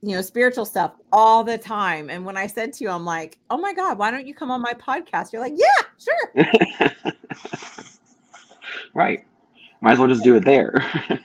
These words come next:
Speaker 1: Right? <laughs> Let's do it for everybody instead of just us and see if other people can benefit from our rambling.
Speaker 2: Right. <laughs>
Speaker 1: So I did a short little brief intro for you, but I want you to talk about yourself. Tell me about the stuff you're doing. What is going on for you right now?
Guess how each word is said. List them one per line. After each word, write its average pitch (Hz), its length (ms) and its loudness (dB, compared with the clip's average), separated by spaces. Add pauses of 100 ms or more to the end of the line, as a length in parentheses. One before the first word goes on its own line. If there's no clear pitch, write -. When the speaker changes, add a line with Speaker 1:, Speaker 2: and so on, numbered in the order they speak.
Speaker 1:
Right? 247 540 0
<laughs> - 40 -6
Let's - 920 -4
do 427 100 2
it 403 100 0
for 330 160 0
everybody 269 640 4
instead 240 280 -4
of 220 120 -10
just 233 220 -6
us 220 240 -2
and 233 100 -20
see 240 120 -6
if 226 100 -4
other 240 160 -2
people 247 260 -4
can 214 180 -6
benefit 208 540 -4
from 190 140 -10
our 190 160 -2
rambling. 185 760 -10 (260)
Speaker 2:
Right. 107 420 2 (100)
<laughs> - 0 - (2250)
Speaker 1:
So 285 480 4
I 262 200 0
did 294 200 -6
a 254 140 -2
short 226 340 -8
little 214 220 -8
brief 196 340 -10
intro 170 480 -10
for 440 400 -8
you, 160 400 -10
but 220 140 -4
I 220 80 2
want 254 340 -8
you 311 180 -4
to 415 140 -10
talk 262 220 -8
about 226 240 -6
yourself. 202 440 -8
Tell 240 160 -6
me 285 120 -6
about 269 240 -4
the 269 80 -14
stuff 240 320 -10
you're 220 120 -12
doing. 190 440 -12
What 220 180 -4
is 311 140 -8
going 220 340 -10
on 190 180 -10
for 190 140 -14
you 165 200 -12
right 156 260 -16
now? 117 340 -18